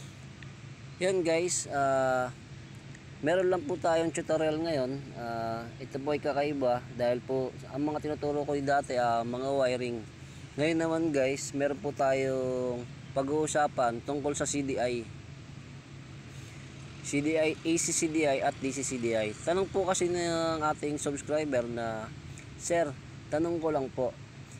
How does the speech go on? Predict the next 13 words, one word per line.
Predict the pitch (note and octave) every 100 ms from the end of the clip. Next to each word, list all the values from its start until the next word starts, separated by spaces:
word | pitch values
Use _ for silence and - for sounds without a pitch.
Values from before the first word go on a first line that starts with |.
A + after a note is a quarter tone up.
| - - - - -
A | E3+ F3+
C |
C | F#3+ F3+ E3
D | E3+
I | E3
po | - D#3 D3+
ba | C#3+ C#3+ C3+
ang | C3 C3
ating | C3 C3+ C3 B2+ B2+ B2 -
SkyDrive | A2 D3 C3+ B2 B2 B2 B2 A#2
one | A2+ A2+
two | - A2+
five?" | - G#2+